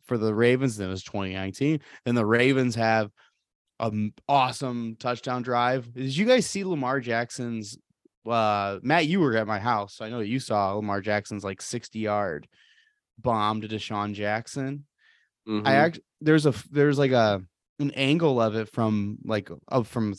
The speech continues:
Speaker 1: like, a sky cam from behind Lamar Jackson. It was one of the best throws I've ever fucking seen.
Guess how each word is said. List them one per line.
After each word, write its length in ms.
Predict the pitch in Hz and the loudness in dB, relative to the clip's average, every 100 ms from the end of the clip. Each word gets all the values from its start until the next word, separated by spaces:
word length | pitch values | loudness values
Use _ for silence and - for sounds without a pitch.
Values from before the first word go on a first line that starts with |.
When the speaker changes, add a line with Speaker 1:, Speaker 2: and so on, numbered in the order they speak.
| - | -8
Speaker 1:
like, 180 | 117 101 | -8 -6
a 40 | 107 | -8
sky 360 | - 110 107 | -4 2 2
cam 320 | 110 123 123 | 0 -2 -2
from 280 | 113 120 110 - | 0 2 0 -2
behind 520 | 110 - 101 104 120 | -6 -2 -2 -2 -2
Lamar 300 | 123 113 113 | -2 0 0
Jackson. 640 | 107 95 107 - 143 147 147 - - _ _ | 0 0 -2 -2 -4 -4 -8 -20 -20 _ _
It 240 | 147 175 - | 6 6 6
was 460 | 151 131 117 107 - | 6 6 4 0 -8
one 220 | 123 127 | 0 2
of 40 | 117 | 4
the 60 | |
best 260 | 110 110 - | 2 0 0
throws 300 | 113 110 101 | 2 2 2
I've 80 | 104 | -2
ever 200 | 95 90 | -2 -6
fucking 360 | 98 92 104 | -12 -16 -16
seen. 560 | - - - 98 90 | -10 -8 -6 -8 -8